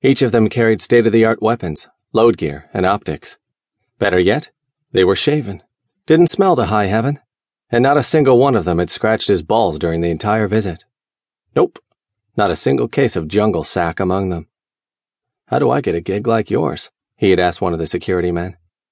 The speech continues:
"When's your commitment up?" "Next month." The man produced a business card. "Call this number before you re-up. The food's better, the pay is great, and we get to play with all the new toys." Five weeks later,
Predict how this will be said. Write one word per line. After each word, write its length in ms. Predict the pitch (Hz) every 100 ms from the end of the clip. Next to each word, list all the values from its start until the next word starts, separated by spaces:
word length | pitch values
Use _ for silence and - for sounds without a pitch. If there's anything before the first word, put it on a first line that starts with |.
| _ _ _ _ _
"When's 220 | 117 123
your 100 | 143
commitment 440 | - 127 147 131 104
up?" 240 | 90 - _ _ _ _ _ _ -
"Next 280 | 90 -
month." 240 | 92 113 - _ _ _ _ _ _ _ _
The 100 | 113
man 200 | 107 107
produced 320 | 95 95 90
a 60 | -
business 340 | 85 85 90
card. 340 | - 92 82 - _ _ _ _ _ _
"Call 200 | - 160
this 240 | 151 143 -
number 260 | 131 110
before 300 | 98 92 117
you 140 | 107 101
re-up. 400 | 101 107 101 - _ _ _ _ -
The 80 |
food's 260 | - 135 131
better, 320 | 131 139 143 - _ _ _
the 100 | 143
pay 220 | 143 147
is 100 | 117
great, 320 | - 107 127 - _ _ _ _
and 160 | - 98
we 100 | 120
get 140 | 110
to 80 | 110
play 220 | - 113
with 140 | 98 92
all 160 | 101
the 100 | 101
new 140 | 101 92
toys." 460 | 110 104 92 - _ _ _ _ _ _ _ _ _ _ _ _ _ _
Five 320 | 113 104 101
weeks 240 | 117 113
later, 380 | 123 113 95 87